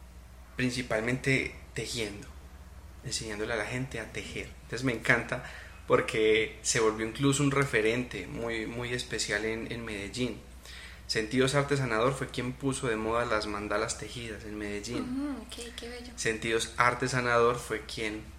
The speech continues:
Speaker 1: puso de moda el término artesanador acá en Medellín,
Speaker 2: Ujú.
Speaker 1: que de hecho es pegadito siempre.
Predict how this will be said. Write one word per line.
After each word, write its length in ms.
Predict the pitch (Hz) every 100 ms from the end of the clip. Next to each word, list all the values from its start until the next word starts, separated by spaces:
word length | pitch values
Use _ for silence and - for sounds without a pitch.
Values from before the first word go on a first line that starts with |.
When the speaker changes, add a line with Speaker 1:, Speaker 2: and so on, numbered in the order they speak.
| -
Speaker 1:
puso 440 | 131 123 - 117
de 100 | 113
moda 540 | 110 113 113 113 - -
el 180 | 117 104 101 98 -
término 480 | 107 107 110 110 - -
artesanador 880 | 117 117 120 113 110 101 110 107 - - - - - -
acá 280 | - - 104
en 100 | 104
Medellín, 480 | 104 101 113 107 -
Speaker 2:
Ujú. 200 | 240 233 226 269
Speaker 1:
que 160 | - 104
de 120 | 101
hecho 320 | - 110 104
es 260 | 107 107 -
pegadito 720 | - 110 101 98 120 - 95
siempre. 460 | - 117 107 -